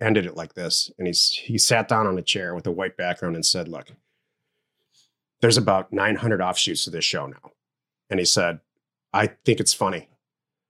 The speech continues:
Uh, I get it. You wanna drive around with people and, and, and make jokes and stuff." But,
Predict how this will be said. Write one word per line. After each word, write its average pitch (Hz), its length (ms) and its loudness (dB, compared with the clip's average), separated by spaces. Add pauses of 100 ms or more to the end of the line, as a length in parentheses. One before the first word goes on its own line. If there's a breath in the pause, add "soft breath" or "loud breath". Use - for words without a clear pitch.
(180)
Uh, 90 300 2
I 95 80 0
get 101 220 0
it. 107 160 -2
You 107 100 -6
wanna 101 160 0
drive 95 300 0
around 95 100 0
with 95 140 -4
people 101 260 -2
and, 95 220 -2
and, 92 260 -6 (560)
and 90 380 0 (240)
make 104 200 0
jokes 95 300 0
and 92 80 -4
stuff." 90 280 -2 (180)
But, 92 240 -2